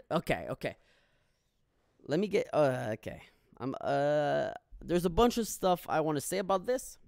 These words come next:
So first off, I want to apologize to all the girl to whom I've put any pressure into sexual relationships with me over social, uh, uh, I mean, dating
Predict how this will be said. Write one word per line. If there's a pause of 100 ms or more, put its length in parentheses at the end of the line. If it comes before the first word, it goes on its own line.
So
first
off, (2000)
I
want
to
apologize (920)
to
all
the
girl
to
whom
I've
put
any
pressure
into
sexual
relationships (340)
with
me
over
social,
uh,
uh,
I
mean,
dating